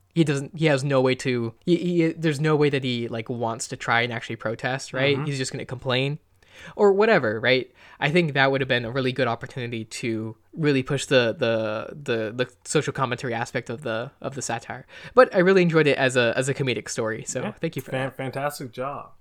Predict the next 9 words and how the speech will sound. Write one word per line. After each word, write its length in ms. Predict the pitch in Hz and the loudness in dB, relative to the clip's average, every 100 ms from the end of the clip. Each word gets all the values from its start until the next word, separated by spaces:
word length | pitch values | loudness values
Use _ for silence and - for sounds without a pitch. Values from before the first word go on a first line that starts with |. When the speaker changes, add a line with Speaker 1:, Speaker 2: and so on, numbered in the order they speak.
| - - | -18 -10
Speaker 2:
And 180 | 139 139 | -6 0
up 220 | 190 - | 0 0
next 360 | 165 170 - | -4 -4 -4
is 180 | 139 127 | -6 -4
Sarah 320 | - 151 170 | -2 2 2
Penguin 600 | 165 160 175 165 117 101 104 | 0 -2 -2 -4 -6 -12 -12
with 440 | 123 165 196 - - | -2 -2 -2 -10 -20
Snow 440 | - - 139 170 135 | -16 -6 -2 0 0
Angels. 640 | 104 107 - - - | -6 -14 -18 -16 -16